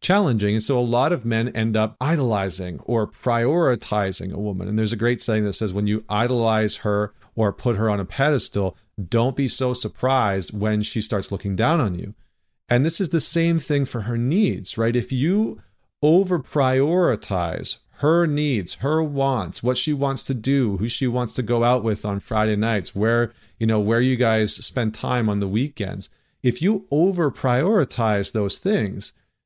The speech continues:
then don't be so surprised when you say, "Hey, I need to go do this. I want to go do this. This is what I want to prioritize within the relationship."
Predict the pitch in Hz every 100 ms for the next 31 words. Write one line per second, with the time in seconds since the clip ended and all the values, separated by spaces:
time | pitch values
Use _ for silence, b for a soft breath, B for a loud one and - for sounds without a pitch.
0 | - 123 151 135 165 220 214 170 180 156
1 | - 113 - 156 156 113 101 104 - 113
2 | 117 117 131 - 113 120 104 117 117 117
3 | 113 92 95 117 110 95 101 98 107 107
4 | 101 92 123 110 85 110 104 101 98 -
5 | 104 113 101 98 - 92 92 92 120 175
6 | 104 98 90 90 107 - 98 92 95 160
7 | - 107 95 - 98 95